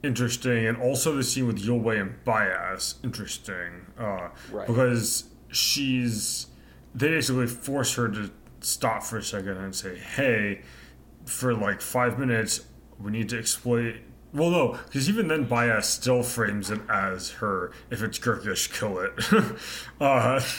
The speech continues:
Speaker 2: Oh, yeah, 'cause he knows
Speaker 1: type of
Speaker 2: about
Speaker 1: deal.
Speaker 2: drugs.
Speaker 1: Right, yeah, so that's, so even then, it still kinda comes back to that. Um,
Speaker 2: Yeah.
Speaker 1: yeah, so I, yeah, I, I would agree with, I don't particularly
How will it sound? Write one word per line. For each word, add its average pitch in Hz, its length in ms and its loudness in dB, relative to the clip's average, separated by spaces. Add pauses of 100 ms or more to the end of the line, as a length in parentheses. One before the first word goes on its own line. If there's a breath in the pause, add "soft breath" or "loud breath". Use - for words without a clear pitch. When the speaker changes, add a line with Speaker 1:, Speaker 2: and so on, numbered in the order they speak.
Speaker 2:
Oh, 127 100 -4
yeah, 135 200 -4
'cause 117 180 -10
he 135 100 -4
knows 123 180 -2
Speaker 1:
type 160 140 6
of 143 60 2
Speaker 2:
about 131 140 4
Speaker 1:
deal. 123 400 4
Speaker 2:
drugs. - 300 -10 (340)
Speaker 1:
Right, 127 500 2 (120)
yeah, 104 320 0
so - 200 -2
that's, 123 440 2 (320 loud breath)
so 160 140 0
even 165 240 4
then, 160 160 4
it 120 100 2
still 143 200 0
kinda 117 220 0
comes 95 240 -4
back 95 260 -4
to 95 80 -8
that. 87 340 -10 (340)
Um, 90 560 -6 (320)
Speaker 2:
Yeah. 92 160 -14 (960 loud breath)
Speaker 1:
yeah, 120 100 -2
so 151 140 4
I, - 160 2 (140 loud breath)
yeah, 127 300 4 (460)
I, - 560 -8
I 185 40 4
would 175 140 2
agree 131 280 2
with, 123 180 2
I 113 60 4
don't 110 180 0
particularly 101 500 -6